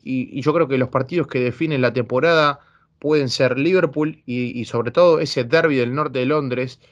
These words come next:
que se va a estar, estar jugando en mayo. Pero me parece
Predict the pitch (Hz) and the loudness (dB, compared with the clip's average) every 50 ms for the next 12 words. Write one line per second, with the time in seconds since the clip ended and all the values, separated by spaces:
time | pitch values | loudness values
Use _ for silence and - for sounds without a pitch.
0 | _ _ _ - - - - 131 147 143 - 147 131 127 - - 127 - - 143 | _ _ _ -18 -14 -4 0 2 2 2 2 0 -2 -2 -6 -10 -10 -4 -2 -2
1 | 135 - - 131 139 139 139 131 127 117 113 - _ _ _ _ _ _ _ _ | -2 -2 0 0 0 0 2 0 0 0 -2 -6 _ _ _ _ _ _ _ _
2 | - 151 147 147 139 123 110 101 113 117 117 127 - _ _ _ _ _ _ _ | -4 -2 0 4 4 2 2 2 -4 -6 -8 -8 -10 _ _ _ _ _ _ _
3 | - 151 160 160 170 170 170 165 156 151 151 151 143 - 175 170 170 156 190 220 | -4 -4 -2 0 2 4 4 4 4 2 2 -2 -4 -6 -6 -6 -4 0 0 -2
4 | 262 247 - 226 196 185 - | -2 -2 -2 -2 -2 -2 -4